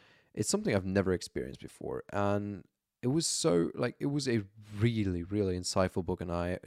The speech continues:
really wanna talk about this in, uh, the content I'm planning on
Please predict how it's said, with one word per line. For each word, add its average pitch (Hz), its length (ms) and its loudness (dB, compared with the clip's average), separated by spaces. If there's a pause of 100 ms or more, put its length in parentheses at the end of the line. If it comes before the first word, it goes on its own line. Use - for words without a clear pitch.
really 107 340 4
wanna 95 220 0
talk 87 240 -4
about 85 280 -6
this 87 400 -6
in, 87 340 -10 (420)
uh, 90 220 -4
the 90 80 -2
content 90 340 -2
I'm 85 100 -6
planning 87 320 -2
on 85 340 -8